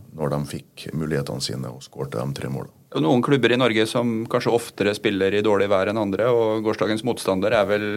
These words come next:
Speaker 2: Tromsø idrettslag er vel en av dem som kanskje har opplevd noe som ligner før, i hvert fall.
Speaker 1: Ja, ja, og, og Tromsø klarte seg godt, eh, spesielt en periode i, i første omgang. Men, eh,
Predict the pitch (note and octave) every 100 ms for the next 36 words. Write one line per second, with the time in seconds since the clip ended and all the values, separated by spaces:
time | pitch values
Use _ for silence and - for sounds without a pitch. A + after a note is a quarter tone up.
0 | G#2+ - - A2 A2 G#2+ G2+ A2 A#2+ A2
1 | A2+ G#2 G2 G#2+ G#2 G#2+ G#2+ A2 G2 A2+
2 | A2 A2 G#2+ - G#2 G#2+ A2+ A#2 A2+ A#2+
3 | G#2 G2 G2 A2+ C#3+ D3 G#2 G2 - -
4 | - - - - - - C3 D#3 E2+ -
5 | - A2+ G#2+ G#2+ - - A2+ G#2+ F2+ G2
6 | F2+ F#2 F#2+ B2 - - - G2+ G2 F2+
7 | F2 - F2 E2+ E2+ F2 F#2 E2 D2+ D2
8 | C2+ - E2+ D#2+ F#2+ F2 D#2+ G2+ - -
9 | F2 F2 E2+ D#2